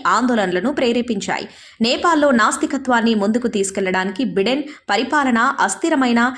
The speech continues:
అర మిలియన్ డాలర్లను కేటాయించిందని మాస్ట్ ఆరోపించాడు. ఇది చాలా మందిని ఆశ్చర్యానికి గురిచేస్తుంది. తన వెబ్సైట్లో ప్రచురించిన ఒక ప్రకటనలో మాస్ట్ పరిపాలనను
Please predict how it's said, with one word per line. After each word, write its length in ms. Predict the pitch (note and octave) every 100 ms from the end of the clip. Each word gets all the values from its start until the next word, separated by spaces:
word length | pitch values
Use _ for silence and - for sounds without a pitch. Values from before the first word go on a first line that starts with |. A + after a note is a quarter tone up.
| - -
అర 160 | G#3 D#4
మిలియన్ 360 | D#4+ C#4 B3+
డాలర్లను 500 | G#3 G#3 A#3 A3 G#3+
కేటాయించిందని 800 | G3+ F3 F3 G3 G#3 A#3 A3 C4
మాస్ట్ 420 | C4+ F3+ G#3+ -
ఆరోపించాడు. 600 | A#3 A#3 B3+ A3+ - F#2 - - - -
ఇది 120 | F#3 F#3
చాలా 240 | E3+ F#3+ B3
మందిని 260 | B3+ B3+
ఆశ్చర్యానికి 680 | B3+ B3 B3+ B3+ A#3+ A3+ C#4
గురిచేస్తుంది. 680 | B3+ C4 C4 B3 A3+ G#3 - - - D4
తన 80 | D4
వెబ్సైట్లో 560 | C4 C4+ - D4 C4+
ప్రచురించిన 680 | A#3+ A3 B3 A3+ A3 A3+ A3+ -
ఒక 140 | G3+
ప్రకటనలో 680 | G3+ G3 F#3+ G#3+ G3 F#3+ G3 - -
మాస్ట్ 340 | A3 B3 - D4 A3
పరిపాలనను 640 | F#3 F#3+ A3 G#3 G#3 D4